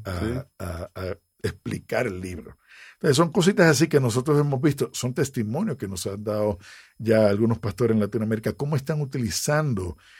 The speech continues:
el programa. Y es interesante de que inclusive personas de nuestro equipo que nos están ayudando, ah, como tú y personas que nos ayudan en traducción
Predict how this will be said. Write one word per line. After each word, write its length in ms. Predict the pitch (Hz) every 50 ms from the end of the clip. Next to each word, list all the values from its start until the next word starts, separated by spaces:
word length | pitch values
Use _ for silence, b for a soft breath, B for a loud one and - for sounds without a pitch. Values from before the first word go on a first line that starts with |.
| b b b b _
el 400 | - 110 107 107 107 107 104 - b b b b b b
programa. 280 | 120 120 127 127 123 143
Y 80 | 135 151
es 140 | 165 -
interesante 540 | 220 247 - 233 180 139 - 185 190 - 147
de 120 | 127 120 120
que 200 | - 123 117 113 - _ _ _ _ _ _ _ _ _ _ _ _ _ _ _ _ _ _ _ _ _ _ _ _ _ _
inclusive 440 | 143 147 147 160 127 - 170 180 185
personas 480 | - 160 127 - - 156 170 175 147
de 100 | 151 139
nuestro 320 | 131 127 113 - - 117 98
equipo 580 | 92 _ - 170 135 - _ - 98 123 - _ b b b b b b b b b
que 120 | - 117 101
nos 120 | 98 95
están 280 | 107 92 - - 113 117
ayudando, 640 | 120 113 107 107 107 107 110 117 120 123 120 120 120 B B B B B B _
ah, 220 | - 104 98 98 95 95
como 220 | - 117 104 104
tú 420 | - _ 147 151 151 143 143 143 131
y 60 | 113
personas 460 | 110 - 113 98 - 123 123 127 120
que 120 | - - 123
nos 140 | 117 107 110
ayudan 500 | 107 101 104 110 117 123 123 123 127 117 B B B B B B B _
en 400 | 117 113 117 120 120 123 127 123
traducción 880 | - 113 107 104 104 98 - - - - 175 165 139 107 110 123 -